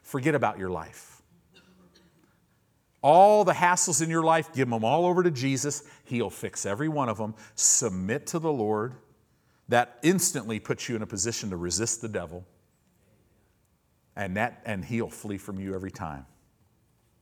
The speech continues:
Not because of who you are, but because of who you're in. He doesn't want to mess around with God. He doesn't want to mess around with Jesus,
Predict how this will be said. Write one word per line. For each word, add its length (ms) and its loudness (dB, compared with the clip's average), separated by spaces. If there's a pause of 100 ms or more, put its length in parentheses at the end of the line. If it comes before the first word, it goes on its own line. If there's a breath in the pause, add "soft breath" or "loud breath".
(580 loud breath)
Not 220 -2
because 320 -6
of 80 -10
who 140 -6
you 300 -6
are, 300 -12 (720)
but 140 -4
because 320 -4
of 100 -10
who 220 -4
you're 340 -4
in. 300 -4 (1040 loud breath)
He 140 2
doesn't 260 2
want 140 0
to 40 -4
mess 240 0
around 220 -2
with 140 -10
God. 320 -6 (480 soft breath)
He 120 0
doesn't 220 2
want 160 0
to 60 -2
mess 240 0
around 260 -2
with 120 -8
Jesus, 640 -10